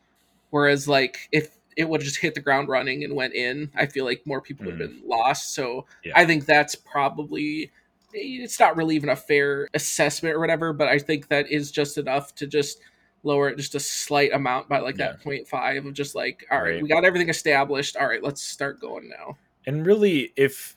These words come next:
Speaker 2: this is me talking, knowing Clone Wars and Rebels, so, like, please correct me if I'm wrong, if you've not watched those shows and feel much differently. But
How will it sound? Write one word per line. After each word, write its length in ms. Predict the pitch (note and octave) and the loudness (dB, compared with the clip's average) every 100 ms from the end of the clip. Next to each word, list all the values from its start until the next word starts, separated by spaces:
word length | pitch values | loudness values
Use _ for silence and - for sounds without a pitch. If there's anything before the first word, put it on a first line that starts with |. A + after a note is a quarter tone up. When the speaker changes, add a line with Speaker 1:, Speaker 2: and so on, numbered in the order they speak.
| - | -18
Speaker 2:
this 480 | A2 G#2+ A#2+ G3 A#3 | -16 -2 4 4 4
is 140 | E3 | 2
me 420 | A#2 G#2 G#2 A2 - - F#2+ | 2 4 4 2 -2 -14 -8
talking, 720 | - F#2 F2+ G2 F#2 F#2+ G2+ _ _ _ _ _ - | -2 -2 0 0 0 -2 -10 _ _ _ _ _ -14
knowing 720 | F2+ F#2 F#2 F#2 F#2+ F#2+ F#2+ - _ _ _ _ _ _ | -8 -2 0 2 -2 -4 -8 -12 _ _ _ _ _ _
Clone 320 | - G2+ F#2+ F#2+ | -10 -6 -4 -2
Wars 240 | F2+ F2 | -4 -4
and 120 | E2 | -6
Rebels, 420 | D#2 F2+ F#2 G2 | -4 -4 -2 -2
so, 200 | - F#2+ | 0 0
like, 340 | F#2 E2+ D#2+ - _ _ _ _ _ | 2 2 -2 -10 _ _ _ _ _
please 760 | - C#3+ C#3 A2 F2 D#2+ - - _ _ _ _ - | -10 0 2 2 0 -2 -4 -6 _ _ _ _ -10
correct 520 | - G2+ G2+ G#2 - | 0 4 6 4 -2
me 180 | G2+ F#2+ | -4 -4
if 140 | - | -4
I'm 160 | F#2+ F2 | -4 -2
wrong, 320 | E2+ E2+ E2+ | -4 -4 -6
if 160 | E2+ - | -10 -8
you've 340 | F2+ E2+ - - | -10 -10 -16 -10
not 320 | F2 F2 E2 | -4 -2 -2
watched 360 | F2 F2+ - - | -2 -4 -4 -4
those 200 | F2+ E2+ | -4 -4
shows 580 | - E2+ E2+ F2+ F#2 - | -4 -2 -2 -2 -4 -8
and 400 | F2+ F2 E2+ E2 - - _ _ | -6 -4 -4 -8 -14 -20 _ _
feel 280 | - F#2 F2+ | -6 -4 -2
much 320 | F2 - - | -4 -6 -4
differently. 600 | F2 - G2 G#2+ A2 G2 - | -6 -4 -6 -4 -4 -4 2
But 460 | G#2 F#2 E2 - | 4 6 2 -6